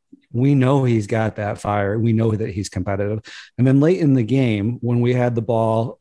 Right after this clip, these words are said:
deep in our own territory, we were ahead, and we just needed to, uh, get first downs and run the clock out, which in my opinion, when I was watching it, I was like,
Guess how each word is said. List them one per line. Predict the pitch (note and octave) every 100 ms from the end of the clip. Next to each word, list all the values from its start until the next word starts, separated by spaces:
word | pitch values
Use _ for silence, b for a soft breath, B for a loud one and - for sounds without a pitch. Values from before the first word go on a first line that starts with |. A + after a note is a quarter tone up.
| A2
deep | A#2+ A#2
in | A#2
our | A2+
own | G#2+
territory, | - A2+ A2 A2+ A2 G#2+ A2
we | B2+ C3+
were | B2
ahead, | B2 A#2 A2+ A2+ A2+ B B B -
and | A#2+ A2 G#2+ - -
we | B2 B2
just | B2 A#2+
needed | A#2+ A#2+ A#2+ -
to, | - A#2 A2 G#2+ -
uh, | A#2+ - - G#2+
get | C3+ B2
first | B2 G#2+
downs | A#2+ G#2+ G#2+ G2
and | A2+
run | G#2+ G2+
the | F#2
clock | - F#2 F#2
out, | A2 - - B B
which | - A#2
in | A#2
my | A2+ A2+
opinion, | A2+ A2+ G#2+ G#2
when | G#2+
I |
was | G#2+ G#2
watching | A2+ A2+ A2
it, |
I | G2+
was | G2
like, | G2+